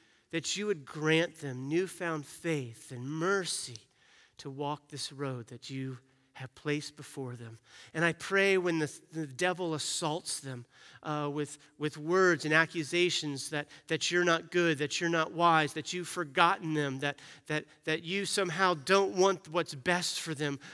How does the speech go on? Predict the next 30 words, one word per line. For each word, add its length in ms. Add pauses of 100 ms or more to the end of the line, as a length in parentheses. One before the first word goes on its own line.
Lord, 200
I 80
pray 320
that 200
you 60
would 120
remind 580
them 160
of 80
the 80
story 560
of 100
Jonah 500 (840)
and 160
remind 680
them 140
of 160
your 480 (240)
gracious 800 (160)
mercy. 680 (300)
I 80
pray 280
that 120
you 180
would 120
remind 640
them 180
of 80
the 100
cross. 760